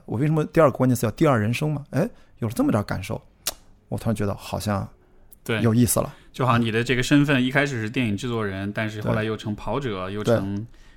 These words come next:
Speaker 2: 又去玩航海，
Speaker 1: 嗯。
Speaker 2: 然后但是谁知道，也许未来的几十年可能又会有更多的身份，就好像这个身份是一层一层在叠加的，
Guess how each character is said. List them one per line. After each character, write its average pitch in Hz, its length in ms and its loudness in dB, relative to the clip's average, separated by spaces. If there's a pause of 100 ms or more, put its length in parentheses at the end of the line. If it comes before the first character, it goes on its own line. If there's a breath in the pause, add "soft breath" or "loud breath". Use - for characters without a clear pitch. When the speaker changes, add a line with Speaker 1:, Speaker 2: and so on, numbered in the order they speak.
(140 soft breath)
Speaker 2:
又 113 80 -6
去 104 180 -8
玩 98 240 -2
航 110 220 -4
海， 95 420 -6
Speaker 1:
嗯。 120 140 4
Speaker 2:
然 110 100 0
后 127 60 -2
但 202 100 -2
是 - 60 -6
谁 139 100 0
知 190 140 -6
道， 196 160 0
也 127 140 -2
许 135 100 -6
未 127 140 -2
来 123 160 0
的 120 80 -6
几 95 160 -12
十 104 100 -10
年 110 100 -6
可 107 120 -6
能 110 100 -4
又 156 100 -2
会 151 80 -2
有 113 120 0
更 143 160 -2
多 120 100 -4
的 110 80 -6
身 120 220 -4
份， 104 100 -8
就 131 80 -4
好 117 60 0
像 107 80 0
这 135 40 -4
个 127 60 -4
身 165 240 -4
份 165 160 -2
是 139 100 -8
一 123 120 -12
层 131 180 -4
一 127 60 -2
层 120 120 -4
在 110 120 -6
叠 101 200 -10
加 104 240 -4
的， 95 80 -4